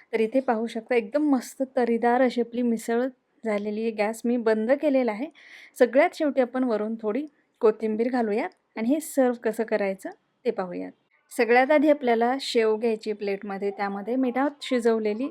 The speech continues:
मटकी घालायची, यावरती रस्सा घालायचा आहे. रस्सा घातल्यानंतर सगळ्यात शेवटी अशी वरून तर्री घालायची आणि बारीक शेव घालायची.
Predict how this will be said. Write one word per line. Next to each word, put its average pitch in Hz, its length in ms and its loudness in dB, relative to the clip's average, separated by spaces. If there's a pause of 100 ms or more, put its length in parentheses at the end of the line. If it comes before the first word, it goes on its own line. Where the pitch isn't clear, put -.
मटकी 233 400 -2
घालायची, 233 540 -2 (1900)
यावरती 208 520 -2
रस्सा 240 380 0
घालायचा 233 480 0
आहे. 320 80 -8 (4000)
रस्सा 226 360 0
घातल्यानंतर 233 760 0 (800)
सगळ्यात 214 360 -2
शेवटी 214 280 -4
अशी 214 180 -2
वरून 240 340 4 (140)
तर्री 240 280 6
घालायची 240 580 -2 (500)
आणि 262 140 2
बारीक 247 380 2
शेव 208 260 0
घालायची. 190 480 -10